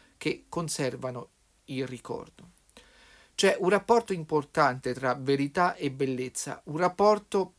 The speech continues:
che dovrebbe essere investigato più in profondità, in quanto la bellezza vera è quella che proviene da Dio, che è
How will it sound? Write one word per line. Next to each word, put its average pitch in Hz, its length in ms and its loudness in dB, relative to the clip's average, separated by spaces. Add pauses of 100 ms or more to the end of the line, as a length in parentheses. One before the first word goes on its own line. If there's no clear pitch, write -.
che 156 160 -2
dovrebbe 160 360 0
essere 165 340 0
investigato 160 1120 -4
più 214 360 -6
in 147 200 -10
profondità, 131 720 -6 (680)
in 160 140 -8
quanto 185 340 4
la 135 140 6
bellezza 156 720 2
vera 131 720 0
è 175 200 -2
quella 170 520 2
che 185 160 -4
proviene 147 480 -4
da 127 140 0
Dio, 120 460 -8 (1500)
che 170 300 -2 (120)
è - 280 0